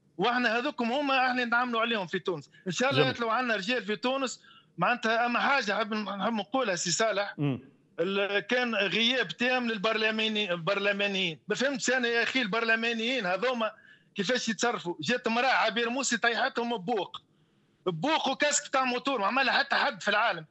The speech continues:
Speaker 1: تجي طيحهم هي من ال-، ب-، ب-، ب-، طيح برلمان كامل. ما يا خويا استرجلوا، احنا نقولوا بالتونسي يا اخي استرجل.
Speaker 2: شكرًا
Speaker 1: اعمل
Speaker 2: لك.
Speaker 1: حاجة.
Speaker 2: أشكرك معز
Speaker 1: اضرب
Speaker 2: من النمسا،
Speaker 1: بالبوق.
Speaker 2: شكرًا لك. طاهر من تونس.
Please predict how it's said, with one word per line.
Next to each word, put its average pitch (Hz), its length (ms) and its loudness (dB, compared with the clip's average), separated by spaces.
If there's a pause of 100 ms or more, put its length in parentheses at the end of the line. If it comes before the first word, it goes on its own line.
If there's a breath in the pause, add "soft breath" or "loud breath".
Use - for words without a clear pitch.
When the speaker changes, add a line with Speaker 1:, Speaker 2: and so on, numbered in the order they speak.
(160)
Speaker 1:
تجي 226 180 0
طيحهم 262 480 0
هي 262 260 -2
من 202 80 -8
ال-، 208 120 -12
ب-، 180 40 -20
ب-، 214 280 -14
ب-، 214 560 -20
طيح 277 200 -4
برلمان 262 500 0
كامل. 220 320 -2 (360 soft breath)
ما 233 120 0
يا 277 220 2
خويا 330 300 2
استرجلوا، 240 580 0
احنا 220 180 0
نقولوا 226 320 0
بالتونسي 285 540 -2 (300 loud breath)
يا 247 140 2
اخي 285 260 -2
استرجل. 214 500 -2 (380)
Speaker 2:
شكرًا - 180 2
Speaker 1:
اعمل 160 360 4
Speaker 2:
لك. 156 60 4
Speaker 1:
حاجة. 180 300 -4 (280)
Speaker 2:
أشكرك 151 400 0
معز 156 160 4 (100)
Speaker 1:
اضرب 143 140 2
Speaker 2:
من 143 60 2
النمسا، 139 220 0
Speaker 1:
بالبوق. - 140 0
Speaker 2:
شكرًا 135 220 2
لك. - 300 -6 (520 loud breath)
طاهر 196 300 6
من 175 120 -4
تونس. 247 540 -6